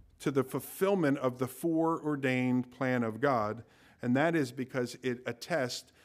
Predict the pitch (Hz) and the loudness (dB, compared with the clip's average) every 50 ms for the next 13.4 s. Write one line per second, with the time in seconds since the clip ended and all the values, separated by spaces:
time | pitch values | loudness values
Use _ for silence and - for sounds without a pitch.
0 | _ _ _ - 131 123 120 - - - - - 185 185 190 190 185 180 180 175 | _ _ _ -12 -6 -6 -6 -6 -6 -6 -4 -4 -4 -2 -2 -4 -2 -2 -2 -4
1 | - - - - - - - - 160 156 151 139 123 - - - 107 104 101 107 | -4 -6 -10 -14 -18 -10 -2 0 2 4 4 4 2 0 -4 -4 -2 -2 -2 -4
2 | 110 - _ _ _ _ _ _ _ _ _ _ 127 120 120 120 120 120 123 110 | -6 -10 _ _ _ _ _ _ _ _ _ _ -4 -2 0 0 0 0 0 2
3 | 131 135 143 143 147 139 131 135 143 139 135 - - 113 95 92 95 101 101 - | 2 2 2 2 2 2 4 4 2 2 0 -2 -6 -6 -8 -8 -10 -14 -16 -20
4 | _ _ _ _ _ _ _ _ _ _ _ _ - 131 120 113 127 135 135 123 | _ _ _ _ _ _ _ _ _ _ _ _ -10 -10 -4 -2 0 0 0 0
5 | - 104 - - - - - _ _ _ _ _ _ _ _ _ _ _ _ _ | -4 -10 -14 -14 -16 -16 -18 _ _ _ _ _ _ _ _ _ _ _ _ _
6 | _ _ _ _ - - _ 120 131 131 123 127 139 156 156 151 143 135 135 131 | _ _ _ _ -20 -16 _ -4 -2 0 0 2 2 2 4 2 2 2 2 0
7 | 135 123 120 117 117 110 107 101 98 110 113 - - - _ _ _ _ _ _ | 0 0 0 0 0 -2 -2 -4 -4 -6 -8 -10 -16 -18 _ _ _ _ _ _
8 | _ _ _ _ _ _ _ _ _ _ _ _ 131 123 117 143 143 139 143 143 | _ _ _ _ _ _ _ _ _ _ _ _ -6 0 4 6 6 6 6 6
9 | 139 131 117 127 123 123 135 151 160 175 160 139 123 113 110 113 123 139 135 131 | 4 2 2 0 0 0 0 0 -2 -2 -2 0 0 0 -2 -2 -4 -6 -8 -10
10 | - _ _ _ _ _ _ _ _ _ _ _ _ _ _ _ _ _ _ _ | -16 _ _ _ _ _ _ _ _ _ _ _ _ _ _ _ _ _ _ _
11 | _ _ - 135 127 127 139 139 143 147 151 143 143 139 135 139 156 165 143 127 | _ _ -2 0 4 6 6 6 8 6 4 4 0 0 0 0 0 0 0 0
12 | 127 123 123 120 - 143 131 127 123 - - 123 - - - 151 135 127 123 127 | 0 -2 -4 -4 -4 -4 -6 -4 -6 -8 -10 -12 -12 -8 -6 -6 -4 -2 -4 -4
13 | 131 127 - 135 123 127 139 | -6 -6 -8 -8 -6 -6 -8